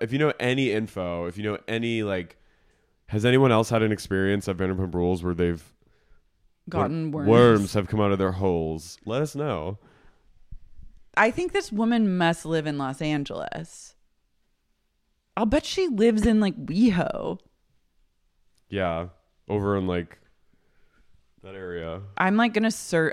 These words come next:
Speaker 2: now. I wanna, like, start searching. I need Tracy Morrissey actually to look into this 'cause she's the detective
Speaker 1: Queen.
Speaker 2: queen
Speaker 1: Internet
Speaker 2: of
Speaker 1: sleuth.
Speaker 2: Yeah. Okay, we're on the
Speaker 1: Wow.
Speaker 2: case.
Speaker 1: Um,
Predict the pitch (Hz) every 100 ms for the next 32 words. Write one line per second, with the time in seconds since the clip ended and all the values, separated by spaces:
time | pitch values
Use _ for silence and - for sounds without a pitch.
0 | - 170 170 208 254 247 196 156 - 180
1 | 165 - - 165 156 - 160 151 185 233
2 | 240 - 160 156 160 131 127 127 - 101
3 | 76 - 104 78 90 131 - 90 175 127
4 | - 170 - 180 - 170 180 170 180 180
5 | - 139 - 131 120 110 104 101 98 90
6 | - - - 180 175 165 156 143 - 101
7 | 165 - 90 87 85 87 - 156 127 110
8 | 165 165 _ _ _ _ _ _ 143 147
9 | 117 127 151 - - 175 175 92 90 117
10 | 113 156 - - - _ _ _ _ _
11 | _ _ _ - 117 117 110 101